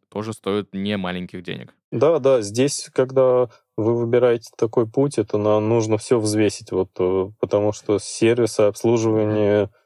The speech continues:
Speaker 2: и чего-то с оборудованием, все эти проблемы, они будут все полностью ваши, или решать их придется самому, никто, да. Ну, комьюнити как бы тоже складывается щас, вот,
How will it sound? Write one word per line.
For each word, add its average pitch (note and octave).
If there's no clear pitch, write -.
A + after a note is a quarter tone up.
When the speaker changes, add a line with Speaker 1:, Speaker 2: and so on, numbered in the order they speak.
Speaker 2:
и G2
чего-то G#2
с -
оборудованием, G2+
все -
эти G#2+
проблемы, G#2
они F#2+
будут G2+
все F#2+
полностью G2
ваши, F#2+
или F#2+
решать F#2+
их -
придется G2+
самому, G2+
никто, G2
да. G#2
Ну, C3+
комьюнити D#3
как G2
бы F#2+
тоже A2
складывается A2
щас, -
вот, F#2